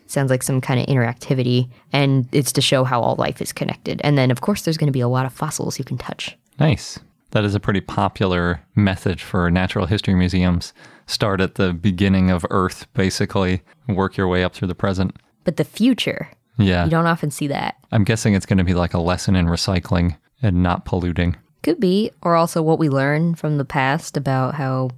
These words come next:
Speaker 1: the world changes.
Speaker 2: Yeah.
Speaker 1: So we're gonna have to plan a trip to D C, Garrett.
Speaker 2: For twenty nineteen?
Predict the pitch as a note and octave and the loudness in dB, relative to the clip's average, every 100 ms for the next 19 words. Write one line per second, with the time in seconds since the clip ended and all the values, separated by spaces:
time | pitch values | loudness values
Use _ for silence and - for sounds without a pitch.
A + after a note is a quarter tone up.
0 | _ E3 C#3 C#3 C3+ C3+ - C#3 C3+ D3+ | _ -8 -6 -2 -4 -4 -4 -2 -2 -2
1 | D#3+ - - _ C3 D#3 - _ - - | -4 -10 -20 _ 2 2 0 _ -20 -10
2 | C3+ C3+ - _ - E3 D#3+ D3 - - | -6 -6 -10 _ -6 -2 0 -2 -8 -2
3 | E3+ D3 D3 D#3 - C#3+ C#3 C#3 - F3 | 0 0 0 -2 -2 -4 -2 -4 -4 -4
4 | C#3+ C#3+ - _ - A#2 - G#2+ G2+ G2 | -2 -4 -6 _ -6 -4 0 2 4 4
5 | G2+ - G#2+ | 2 2 2